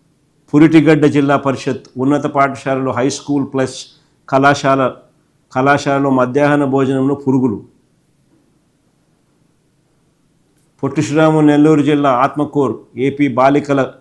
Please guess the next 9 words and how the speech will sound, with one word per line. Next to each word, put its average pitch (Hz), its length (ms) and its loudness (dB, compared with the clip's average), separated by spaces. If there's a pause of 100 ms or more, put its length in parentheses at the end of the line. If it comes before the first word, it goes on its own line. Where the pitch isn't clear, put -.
(480)
గురుకుల 147 420 2
పాఠశాలలో 139 640 -2
విష 117 200 -6
జ్వరాలు 139 540 0
సోకి 135 340 -8
నలభై 127 320 -4
మంది 135 240 -4
బాలికలు 139 500 -4
అస్వస్థత. 113 600 -12